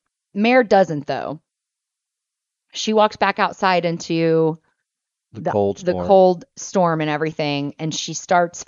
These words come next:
Speaker 1: feeling the energy in the storm. Now that she's known that this is a good source for her, when there's a storm brewing, she can use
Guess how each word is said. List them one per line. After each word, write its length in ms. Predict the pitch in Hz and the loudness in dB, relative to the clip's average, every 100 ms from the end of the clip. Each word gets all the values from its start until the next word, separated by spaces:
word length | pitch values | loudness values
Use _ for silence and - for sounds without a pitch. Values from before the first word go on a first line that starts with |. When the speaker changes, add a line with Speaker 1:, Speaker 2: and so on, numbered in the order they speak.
| _ | _
Speaker 1:
feeling 840 | 220 226 214 185 165 160 156 160 - _ _ _ _ | 0 2 2 0 -2 -4 -4 -8 -12 _ _ _ _
the 140 | 160 170 | -12 -6
energy 880 | 196 190 175 165 151 139 135 147 - _ | -2 0 0 -2 -6 -4 -6 -8 -14 _
in 180 | 175 160 | -4 -4
the 60 | |
storm. 640 | 151 - 156 131 62 64 - | -6 -6 -6 -6 -10 -16 -14
Now 260 | 165 165 175 | -4 -2 -2
that 120 | 165 | -4
she's 240 | - 156 | -8 -6
known 440 | 165 175 175 175 160 | -4 0 0 0 -4
that 120 | 147 | -6
this 180 | 170 - | -8 -8
is 120 | 151 | -8
a 40 | |
good 320 | 143 170 165 143 | -4 -2 -2 -6
source 460 | - - 247 302 - | -20 -2 -2 -2 -6
for 140 | 165 | -10
her, 460 | 156 147 143 160 - _ _ _ _ _ _ _ _ - | -4 -2 -2 -4 -8 _ _ _ _ _ _ _ _ -6
when 140 | 180 | -4
there's 200 | 170 165 | -2 -4
a 40 | |
storm 400 | 147 - 233 254 | -10 -2 2 2
brewing, 540 | 185 160 147 147 147 156 _ _ _ _ _ - | 0 -2 -2 -2 -6 -8 _ _ _ _ _ -12
she 240 | - 208 | -6 -4
can 340 | 208 175 170 - | -2 -4 -6 -10
use 580 | 185 214 214 202 - | -4 0 0 -2 -6